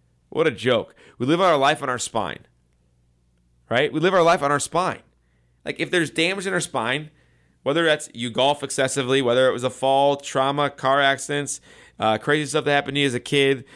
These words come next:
athletics, if you work out a lot, if you sit horribly, if you sleep horribly, whatever it is, all of that, you live life through your what? Your spine. And we're okay to get our spine checked once as a kid for scoliosis, and we're good for the rest of our life.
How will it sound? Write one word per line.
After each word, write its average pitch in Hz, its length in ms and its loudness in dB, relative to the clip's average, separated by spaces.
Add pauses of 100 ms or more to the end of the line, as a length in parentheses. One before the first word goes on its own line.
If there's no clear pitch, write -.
(260)
athletics, 131 720 -2
if - 100 -18
you 98 80 -10
work 135 240 0
out 143 160 4
a 143 60 2
lot, 143 400 2
if - 80 -20
you 101 80 -14
sit - 300 -2
horribly, 139 560 0
if 135 120 -8
you 90 200 -12
sleep - 340 -2
horribly, 139 340 2
whatever 135 240 2
it 143 80 2
is, 156 160 -2 (340)
all 170 260 4
of 160 120 -2
that, 131 220 2
you 131 180 -2
live 143 300 2
life 131 360 0
through 143 200 -6
your 127 320 2
what? 117 340 -2
Your 110 140 -4
spine. 87 560 -4 (1120)
And 165 180 0
we're 180 220 6
okay 180 280 2
to 156 60 2
get 151 140 2
our 143 100 2
spine 143 300 -2
checked 143 260 -6
once 131 460 -6
as 127 80 -10
a 123 60 -4
kid 143 260 -2
for 135 80 -6
scoliosis, 131 600 0
and 123 120 -2
we're 120 80 -4
good 127 180 0
for - 80 -6
the 123 80 2
rest 123 220 0
of - 60 -4
our 120 100 0
life. 120 240 0